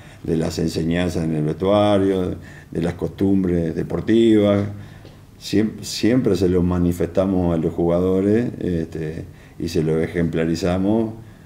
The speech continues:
que si queremos ir al máximo nivel, debemos estar preparados, porque después nos sorprendemos cuando llegamos allá, ¿no? Este, pero indudablemente, eh,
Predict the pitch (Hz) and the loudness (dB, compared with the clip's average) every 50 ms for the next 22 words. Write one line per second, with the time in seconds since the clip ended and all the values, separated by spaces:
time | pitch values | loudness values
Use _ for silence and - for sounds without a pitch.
0 | - - - - - - 85 85 - 82 76 87 85 82 90 98 101 98 95 87 | -20 -20 -20 -10 -8 -8 -6 -6 -6 -6 -2 -2 0 0 2 2 2 2 4 2
1 | 90 92 92 87 85 87 92 92 85 87 - 85 85 85 85 82 90 92 95 98 | 2 2 2 2 2 2 0 -2 -2 -4 -4 -2 0 0 0 0 2 2 2 2
2 | 98 101 113 120 117 107 95 90 90 90 90 - - - - - - - - - | 2 2 2 2 2 2 0 0 -4 -6 -10 -14 -20 -20 -20 -20 -20 -20 -20 -18
3 | - - 82 87 85 90 98 101 95 87 87 90 87 - 98 92 87 87 87 85 | -10 -6 -2 -2 0 2 2 2 2 2 2 0 0 0 0 0 2 0 0 0
4 | 90 87 92 107 113 107 98 92 85 95 87 82 73 87 87 87 85 - 85 87 | 0 2 2 4 4 4 2 2 0 -2 -4 -4 -2 -2 -2 -4 -2 -2 -2 0
5 | 95 107 110 98 - 92 78 78 82 82 85 101 120 113 98 87 87 87 80 78 | 2 2 0 0 0 -2 -2 -2 -2 0 0 2 2 2 2 0 0 -2 -2 -2
6 | 78 78 82 80 80 78 78 78 78 76 78 - 87 - - - - - - - | -2 -2 -2 -2 -2 -2 -2 -2 -4 -4 -6 -6 -8 -8 -8 -8 -10 -12 -14 -14
7 | - - 87 85 82 85 87 - - 82 78 80 - - - - - - - - | -8 -4 -4 -2 -2 -2 -4 -4 -4 -4 -4 -4 -6 -10 -16 -20 -20 -20 -20 -20
8 | - - - - - 85 85 85 87 90 90 90 95 101 104 101 98 95 101 107 | -20 -20 -10 -4 0 2 4 4 4 4 4 4 4 4 4 4 4 2 2 2
9 | 101 104 117 110 104 98 92 87 85 82 82 87 - - - - 92 92 87 87 | 2 4 4 4 6 4 4 4 2 2 0 -2 -4 -6 -6 -4 -4 -2 -2 -2
10 | 85 85 - | -4 -4 -6